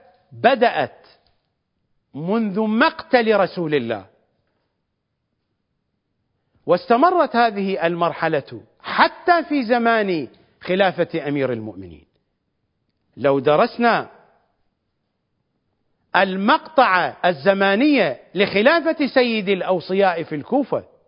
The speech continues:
لوجدنا مظاهر التقية واضحة جدا في أسلوب عمله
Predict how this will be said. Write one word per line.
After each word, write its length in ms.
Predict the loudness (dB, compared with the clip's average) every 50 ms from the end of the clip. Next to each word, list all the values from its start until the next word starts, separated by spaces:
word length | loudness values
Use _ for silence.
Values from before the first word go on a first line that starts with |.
| _ _ _ _ _ _ _ _ _ _ _ _ _ _ _ _ _ _ _ _ _ _ _ _ _ _ _ _ _ _ _ _ _ _ _ _ _ _ _ _ _ _ _ _ _ _ _ _ _ _ _ _ _ _ _ _ _ _ -8
لوجدنا 880 | -2 0 0 0 0 0 -2 -4 -4 -4 -4 -4 -2 -2 -4 -4 -10 -16 _ _ _ _ _ _ _ _ _ _ _ _ _ _ _ _ _ _ _ _ _ _ _ _ _ _ _ _ -12
مظاهر 720 | -8 -4 -2 -2 0 2 2 2 2 2 0 0 0 0
التقية 880 | 0 -2 -4 -10 -10 -8 -6 -6 -4 -2 -4 -4 -4 -6 -10 -10 -10 -10 -8
واضحة 560 | -2 0 0 0 0 -2 -6 -8 -6 -8 -8 -8
جدا 600 | -10 -10 -10 -10 -10 -12 -10 -8 -10 -10 -10 -10 -18 _ _ _ _ _ _ _ _ _ _ _ _ _ _
في 340 | -12 -10 -10 -10 -8 -10 -12
أسلوب 400 | -16 -14 -12 -8 -6 -6 -4 -6
عمله 720 | -8 -6 -6 -6 -4 -4 -4 -4 -4 -8 -8 -12 -16 -16